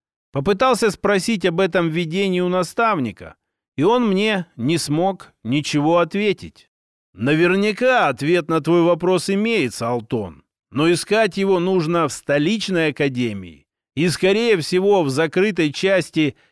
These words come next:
библиотечного фонда. Поэтому спрашивать о таком людей, в коих не уверен, лучше не стоит. В этом мире я уже начал догадываться, что полон опасных тайн,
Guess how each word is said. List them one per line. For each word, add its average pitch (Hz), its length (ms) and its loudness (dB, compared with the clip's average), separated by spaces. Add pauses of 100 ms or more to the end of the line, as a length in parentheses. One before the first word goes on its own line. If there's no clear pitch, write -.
(140)
библиотечного 160 960 2
фонда. 131 640 -2 (460)
Поэтому 156 400 0
спрашивать 170 640 0
о 156 80 -2
таком 160 380 0
людей, 156 680 -2
в - 100 -20
коих 147 360 0
не 151 160 0
уверен, 147 640 0 (360)
лучше 147 440 0
не 156 160 0
стоит. 143 640 -2 (460)
В 110 100 -6
этом 233 320 2
мире 240 480 2
я 165 140 2
уже 180 180 0
начал 196 380 0
догадываться, 180 920 -4
что - 300 -4
полон 208 580 2
опасных 170 600 -2
тайн, 117 540 -4